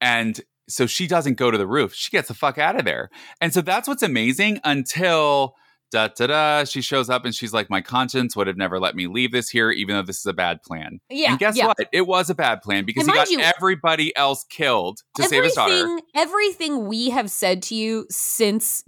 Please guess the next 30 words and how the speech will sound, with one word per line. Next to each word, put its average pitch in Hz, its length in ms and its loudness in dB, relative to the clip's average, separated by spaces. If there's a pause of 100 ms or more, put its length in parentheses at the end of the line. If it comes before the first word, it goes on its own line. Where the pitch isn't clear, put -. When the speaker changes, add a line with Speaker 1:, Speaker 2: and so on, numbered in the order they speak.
Speaker 2:
getting 190 320 2
to 220 100 -4
the 180 140 0
safe 175 500 0 (140)
has 220 200 0
allegedly 196 600 0
happened 175 480 0
over 170 220 -4
the 165 100 -6
course - 500 -6 (460)
of 190 180 4
ninety 170 380 0
minutes. 143 640 -2 (160)
Speaker 1:
Uh-huh. 85 360 0 (260)
Speaker 2:
Everything 320 560 2
we 294 140 0
have 247 120 -2
said 220 300 2
to - 120 -6
you 202 340 -2
since - 600 0 (280)
getting 254 340 2
into 269 480 2
the 180 140 0
safe 151 420 -2
has 220 220 0
happened 190 500 0 (100)
in 202 140 0
allegedly 180 680 0
twenty 220 760 -4